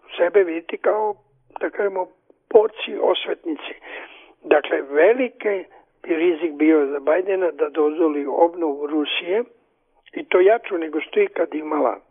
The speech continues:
samom Izraelu, da onda Iran preuzme preko Hezbulaha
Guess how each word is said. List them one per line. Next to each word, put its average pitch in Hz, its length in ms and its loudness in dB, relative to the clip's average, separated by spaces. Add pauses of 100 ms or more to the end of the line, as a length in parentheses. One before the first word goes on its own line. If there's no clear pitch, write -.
(500)
samom 156 400 -2
Izraelu, 214 540 4 (640)
da 160 100 2
onda 156 200 4
Iran 160 460 2
preuzme 147 560 -4
preko 151 440 -6
Hezbulaha 147 920 -2